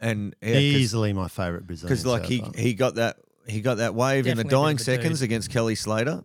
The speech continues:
Speaker 2: Yeah.
Speaker 1: Slater had it almost done.
Speaker 3: Oh, that
Speaker 1: And
Speaker 3: was
Speaker 1: that was mental.
Speaker 3: that was Jack Robbo-esque.
Speaker 1: Exact. That's what I mean. Like,
Speaker 3: Yeah.
Speaker 1: it's
Speaker 3: The
Speaker 1: obviously
Speaker 3: buzzer
Speaker 1: this
Speaker 3: beater
Speaker 1: Leo
Speaker 3: came
Speaker 1: coach.
Speaker 3: from nowhere.
Speaker 1: It's crazy.
Speaker 3: And it was
Speaker 2: Do you mean Leandro? I
Speaker 3: Um,
Speaker 2: do.
Speaker 1: <laughs>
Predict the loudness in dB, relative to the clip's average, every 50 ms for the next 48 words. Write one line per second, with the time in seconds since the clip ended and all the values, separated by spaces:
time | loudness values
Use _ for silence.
0 | -12 -12 -10 -4 -2 2 2 2 4 2 2 2 2 0 0 -2 -4 -6 -6 -4
1 | -2 0 -2 -2 -4 -4 -4 -2 -2 -2 -2 -4 -6 -10 _ _ _ -2 0 4
2 | 4 6 6 6 6 6 6 4 4 2 2 2 0 -4 -6 -12 -16 _ _ _
3 | _ -8 -6 -6 -4 -4 -4 -4 -2 -2 -2 -2 -2 -2 -2 -2 2 2 2 2
4 | 2 2 0 0 0 2 4 4 4 4 0 -8 -18 _ -4 0 2 2 2 2
5 | 2 2 2 2 0 -2 -4 -4 -6 -6 -12 -16 -12 -8 -6 -6 -4 -2 -2 -2
6 | -2 -2 -4 -4 -4 -2 -2 0 0 0 0 0 0 0 -2 -2 -4 -6 -8 -4
7 | -2 -2 -2 -2 -2 -4 -2 -2 -2 0 0 0 2 2 4 4 4 4 4 4
8 | 2 2 2 2 4 4 4 4 4 2 2 2 2 4 4 6 4 4 4 2
9 | -2 -2 -2 -2 0 2 2 4 4 4 4 4 4 4 2 0 -4 -14 -8 -2
10 | -2 0 0 0 -2 -4 -6 -6 -2 2 2 4 4 2 0 -4 -10 -14 _ _
11 | _ 0 2 4 6 6 6 6 6 4 4 4 4 4 4 4 4 2 2 2
12 | 2 0 -2 0 2 4 6 6 8 6 6 4 2 0 -2 -6 -8 -8 -8 -10
13 | -10 -10 -16 -16 _ -10 -12